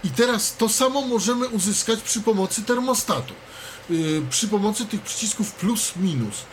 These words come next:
O co chodzi? Możemy sobie ustawić, jaką temperaturę chcemy mieć i jak, jak urządzenie zobaczy, że mamy tą temperaturę w pokoju, to nam wyłączy ogrzewanie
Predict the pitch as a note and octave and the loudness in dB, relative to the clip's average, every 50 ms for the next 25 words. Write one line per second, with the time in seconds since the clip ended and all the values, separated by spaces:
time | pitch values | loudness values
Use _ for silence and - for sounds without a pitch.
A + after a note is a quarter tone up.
0 | - - - - - - - G#3+ G#3+ - C4 B3+ - G#3+ F3 C3+ A#2+ A2+ G#2 - | -16 -16 -16 -16 -10 -4 -2 0 2 2 2 2 2 2 2 2 0 -2 -6 -8
1 | - - - - E3 E3 F3 B3+ C4 C#4 - - A#3 G3 G#3 G3+ - F#3 B2+ - | -12 -16 -6 -2 0 2 2 2 2 0 0 0 0 0 0 -2 -2 -2 -2 -2
2 | - - A#3 A#3 C4 C4 G3 C#3 B2 B2 C3 D#3+ - - - - - - - - | 0 0 0 2 2 2 0 0 -2 -4 -4 -4 -4 -6 -6 -6 -10 -16 -18 -18
3 | - - - - - E3 G#3+ A3+ A3+ C#4+ C#4+ B3 - A#3+ A3 G3+ G3+ G3 G3 F#3 | -18 -18 -14 -4 0 2 2 2 0 -2 -4 -2 -2 0 0 2 2 2 0 0
4 | - - A3+ G#3 F#3 E3+ C3 - - - - D#3+ C3+ B2 A#2 A2+ A#2+ D#3+ G#3 G#3 | 0 0 0 2 2 2 0 -2 -2 0 2 2 2 2 2 2 0 -2 -2 -4
5 | - - - - - - - - - - - - - - - - D#3+ D#3 D3 D3 | -8 -12 -18 -18 -18 -18 -18 -18 -18 -18 -18 -18 -18 -14 -8 -4 0 2 4 4
6 | F3+ A3 G#3+ - - - - - - - - - - F#3+ E3+ F#3 F3+ F3 - - | 4 2 2 0 -4 -6 -10 -16 -18 -18 -10 -6 -4 0 2 2 2 2 0 -6
7 | - - - - - - F#3+ F3 F3 E3+ G3+ F#3+ F3 F3 - G3 - G#3 E3+ F#3 | -14 -16 -18 -16 -8 -2 0 0 2 2 2 2 2 0 -2 -4 -4 -2 0 0
8 | G3 F3+ F3 E3 A3 A#3+ B3 A3+ G3+ F3 D#3+ D3+ D3 C3 D#3 E3+ D#3+ G#3 A3 A3 | 0 0 2 2 2 2 2 2 2 0 0 -2 -4 -2 -2 0 0 2 0 0
9 | G#3+ - - E3+ D3 D3 C#3+ B2+ A#2+ E3 D#3 D3 D3 D3 E3 F#3 G#3+ A#3 A#3 G3+ | 0 -2 -2 -2 -2 -2 -2 0 0 2 2 0 0 -2 -2 0 0 2 2 0
10 | G3+ F3+ D#3+ - E3+ - F3 D#3+ D#3 C#3+ - F3 D#3+ C#3 B2+ - D3+ B2+ B2+ F3+ | 0 -2 -2 -2 -4 -2 -2 -2 -2 -4 -2 -2 -4 -4 -4 -6 -8 -6 -4 -2
11 | G3 G#3 G#3 G3+ - - - - - - - - F3 D#3+ D3 D3 F3 F#3+ G#3+ A#3 | 0 0 0 0 -4 -8 -16 -18 -18 -16 -4 0 0 2 2 4 4 4 4 2
12 | A#3 G#3+ G#3 - - - - B2+ C3 D#3 D3+ D3+ E3+ F3+ F#3 F3 - - F3 E3+ | 0 -2 -6 -8 -14 -10 -4 0 2 2 4 4 2 2 2 0 -2 -2 -2 -4
13 | E3+ - - - F3+ E3 B2+ B2 B2 D#3 C#3 B2+ C3 A#2+ A#2+ B2+ E3+ A#3 D4 | -6 -8 -10 -6 -4 0 2 2 2 2 2 2 2 2 2 2 2 2 2